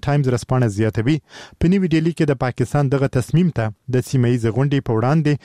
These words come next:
د خنډ په سترګه نه کتل کیږي، ځکه روسیې، ایران او د مرکزي آسیا ځینو کلیدي هیوادونو په دې غونډه کې چې د هند ملي امنیت سلاکار اجیت دووال به یې مشري کوي، خپل ګډون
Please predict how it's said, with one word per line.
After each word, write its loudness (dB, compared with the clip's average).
د -2
خنډ 0
په -4
سترګه 0
نه 0
کتل -4
کیږي، 0
ځکه 0
روسیې، 0
ایران 0
او 2
د 0
مرکزي -2
آسیا -2
ځینو 4
کلیدي 2
هیوادونو 2
په -4
دې 2
غونډه 2
کې -2
چې 0
د 2
هند 2
ملي 2
امنیت 0
سلاکار -2
اجیت -2
دووال 0
به 2
یې 2
مشري 0
کوي، 2
خپل -2
ګډون 0